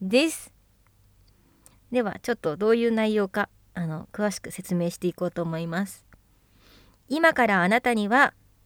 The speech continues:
三十分間で何回いけるかチャレンジに挑戦していただきます。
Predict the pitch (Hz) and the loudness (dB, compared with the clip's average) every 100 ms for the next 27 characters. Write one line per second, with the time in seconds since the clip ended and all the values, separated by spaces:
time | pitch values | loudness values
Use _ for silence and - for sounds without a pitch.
0 | _ - 247 285 269 294 - 311 302 254 | _ 0 2 2 0 -4 -2 -2 2 2
1 | 214 190 190 240 277 285 277 240 262 277 | 2 2 2 2 2 0 0 -2 -2 -2
2 | 285 214 - 233 311 302 226 247 285 - | 0 0 0 -2 0 -2 0 0 -2 -2
3 | 214 208 220 214 196 - 202 196 190 190 | -2 0 0 0 -2 0 0 0 -2 -2
4 | 202 294 330 - | 2 2 2 -6